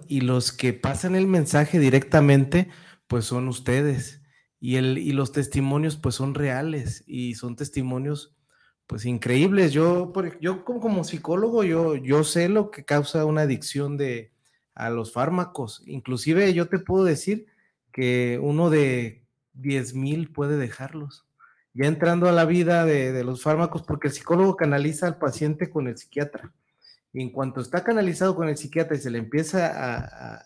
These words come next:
a suministrar los, lo que es, este, antipsicóticos, antidepresivos y todo eso, ya entran a una vida de la cual es muy difícil salir porque ya, ya están indicados por, por gente profesional.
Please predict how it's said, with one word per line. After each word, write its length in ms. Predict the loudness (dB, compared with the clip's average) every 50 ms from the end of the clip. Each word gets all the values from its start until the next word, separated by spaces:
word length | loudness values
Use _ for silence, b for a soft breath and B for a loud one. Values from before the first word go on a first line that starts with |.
| _ _ -20
a 100 | -20 -18
suministrar 680 | -14 -10 -8 -6 -4 -2 -4 -2 0 4 6 8 8 8
los, 380 | 6 4 2 0 -4 -12 -16 b b b b b b b b _
lo 160 | -14 -12 -6
que 80 | -4 -4
es, 100 | -2 -2
este, 800 | -2 -2 -4 -4 -4 -2 0 0 0 0 0 -2 -2 -4 -6 -8 -12 _ _ _ _ _ _ _ _ _ _ _ _ _ -10 -6
antipsicóticos, 840 | -6 -4 -4 -4 -4 -2 2 4 2 4 4 0 -2 -2 -2 -2 -2
antidepresivos 840 | -2 -2 0 0 0 0 0 -2 -2 -2 0 0 0 0 0 -2 -6
y 80 | -6 -4
todo 260 | -2 0 4 4 4
eso, 320 | 4 2 0 -4 -8 -10 -12 b b b b b b b b b b b _ _
ya 180 | 0 4 4 4
entran 340 | 4 4 2 2 2 2 0 -2 -4
a 120 | -6 -4 -2
una 280 | 0 0 2 2 2
vida 340 | 2 2 2 2 2 2 2
de 100 | 2 0
la 180 | 0 -2 -2 0
cual 160 | 0 2 2
es 100 | 2 2
muy 140 | 0 0 0
difícil 560 | -2 -2 -4 -6 -8 -8 -6 -4 -4 -4 -2
salir 420 | -2 0 0 2 0 0 -2 -4
porque 240 | -6 -6 -6 -4 0
ya, 400 | 2 4 4 4 4 2 -2 -2
ya 100 | 0 0
están 300 | 0 0 0 0 0 2
indicados 600 | 2 0 0 -2 0 4 4 6 6 4 2 0
por, 440 | -2 -2 -2 0 0 0 -4 -8 -8
por 220 | _ -8 -8 -4
gente 280 | 0 0 0 2 0 0
profesional. 840 | 0 0 0 0 0 -2 0 0 0 2 2 2 2 2 0 0 -2